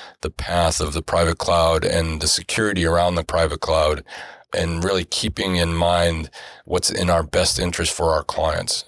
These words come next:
And as you know, in this particular industry, security and, and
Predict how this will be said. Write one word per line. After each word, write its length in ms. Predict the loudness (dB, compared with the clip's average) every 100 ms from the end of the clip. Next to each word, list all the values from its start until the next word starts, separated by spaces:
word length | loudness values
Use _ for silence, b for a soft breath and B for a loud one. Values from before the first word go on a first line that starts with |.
| -4
And 460 | -2 0 -2 -6 -12 B B B B
as 220 | -2 2
you 120 | 2
know, 300 | 4 4 4
in 140 | 2 2
this 280 | 2 0
particular 640 | -2 -8 -6 -6 -2 0 2
industry, 480 | 0 -2 -2 -2
security 760 | 0 -2 -2 -2 0 0 0 -2
and, 140 | -4
and 520 | -4 -4 -4 -6 -10